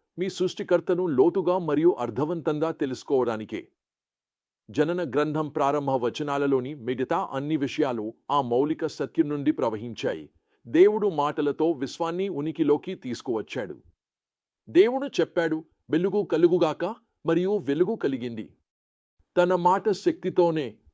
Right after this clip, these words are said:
వెలుగు ప్రత్యక్షమైంది. తరువాత ఆయన వెలుగును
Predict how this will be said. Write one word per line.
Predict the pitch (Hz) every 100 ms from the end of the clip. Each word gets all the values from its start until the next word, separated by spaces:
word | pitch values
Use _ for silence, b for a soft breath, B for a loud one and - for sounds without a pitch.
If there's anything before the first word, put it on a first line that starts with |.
| -
వెలుగు | 147 190 175 190
ప్రత్యక్షమైంది. | 156 151 - 170 - 156 135 120 101 - _ _ _ _ _ _ _ _
తరువాత | 185 196 208 214
ఆయన | 202 214 185 208 220
వెలుగును | 160 175 220 285